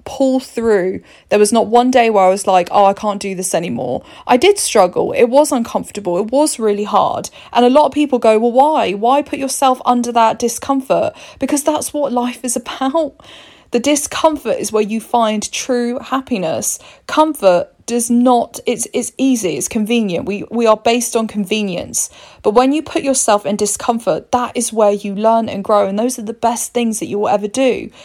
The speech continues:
Those are the things that you bring up. When someone asks me, "What's the best thing you've ever experienced?" And I'm like,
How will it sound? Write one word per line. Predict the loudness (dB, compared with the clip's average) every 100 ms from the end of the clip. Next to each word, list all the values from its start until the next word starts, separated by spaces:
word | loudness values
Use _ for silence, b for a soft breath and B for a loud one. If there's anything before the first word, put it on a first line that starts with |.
| B
Those | 2 2 2
are | -8
the |
things | -4 -2 0 -2
that | -6
you | -4
bring | -2 0
up. | 0 0
When | -2
someone | 0 2 2 0
asks | 0 -2 -4 -6 -4
me, | -4 -4 -6 -10 B B B
"What's | 4 4 2
the | -4
best | -4 -2 -2 -2
thing | -2 -2
you've | 2
ever | 2 2 -2
experienced?" | -4 -4 0 0 -2 -4 -2
And | 0
I'm | 0
like, | 0 -2